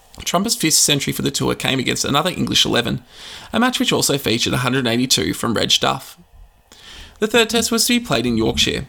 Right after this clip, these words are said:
However, unlike the previous test in the county, which took place at Headingley in Leeds,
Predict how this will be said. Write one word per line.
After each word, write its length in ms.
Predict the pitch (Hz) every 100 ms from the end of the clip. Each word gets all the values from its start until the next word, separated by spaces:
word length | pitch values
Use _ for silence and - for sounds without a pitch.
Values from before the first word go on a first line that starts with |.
| -
However, 340 | 165 165 170 - -
unlike 280 | 233 233
the 60 | 226
previous 320 | - 127 147
test 280 | - 131 -
in 40 |
the 80 | 113
county, 440 | 113 107 107 139 - -
which 160 | -
took 180 | - -
place 220 | 139 123
at 120 | -
Headingley 380 | 123 131 117 107
in 120 | 104
Leeds, 440 | 147 180 165 -